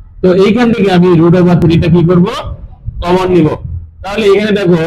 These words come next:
root over three, root over three out, তাহলে এখানে কি থাকবে বলো তো? Tan theta। একইভাবে প্লাস মাইনাসে মাইনাস, আবার একই সংখ্যা দিয়ে যদি একই সংখ্যারে ভাগ করা তাহলে কত হবে? ওয়ান। অর্থাৎ root over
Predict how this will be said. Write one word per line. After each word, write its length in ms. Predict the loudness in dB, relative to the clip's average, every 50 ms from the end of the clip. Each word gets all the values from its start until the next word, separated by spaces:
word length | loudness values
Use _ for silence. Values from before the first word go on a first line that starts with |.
| 0 2
root 120 | 2 2 0
over 160 | -2 -4 -6 -4 -2
three, 180 | -2 0 0 2 0
root 120 | 0 0 -2
over 140 | -2 -2 -4 -6 -6 -2
three 220 | 0 2 2 2 0 -2 -6 -8 -6
out, 220 | -6 -4 -4 -6 -6 -6 -16 -20 _ _ _ _
তাহলে 160 | _ -2 0 0
এখানে 160 | 2 2 2 4 4
কি 60 | 2 2
থাকবে 160 | 2 2 2 2 2
বলো 120 | 2 0 0 0
তো? 80 | 0 0 0 -2 -4 -8 -6 -2
Tan 220 | -2 0 2 2 2 2
theta। 280 | 2 2 0 0 -2 -4 -4 -6 -8 -10 -18 _ _ -4 -2
একইভাবে 440 | 0 2 2 2 2 2 2 2 2 2
প্লাস 180 | 0 0 0 0 2 2
মাইনাসে 380 | 2 2 2 2 2 2 2 2 0 -2 -4 -8 -16 _ _ _ _ _ _ -2
মাইনাস, 460 | 0 2 2 2 2 0 0 -2 -2 -4 -4 -2
আবার 180 | -2 -2 -2 -2 -2 -2 -2
একই 180 | 0 0 0 0 0
সংখ্যা 240 | 0 0 0 2 2 2
দিয়ে 120 | 2 4 2
যদি 120 | 2 0 0 0 0
একই 160 | 0 -2 -2 -2 0
সংখ্যারে 280 | -2 -2 0 0 0 0 0
ভাগ 100 | 0 -2 -2 0
করা 160 | 0 0 2 0
তাহলে 180 | 0 0 0 2 2
কত 120 | 2 2 2 2
হবে? 160 | 2 0 0 0 2
ওয়ান। 260 | 2 2 2 0 -2 -4 -6 -8 _ _ _ _ _ _ _ -4
অর্থাৎ 180 | 0 0 2 4 4
root 120 | 2 2 2
over 140 | 2 0 0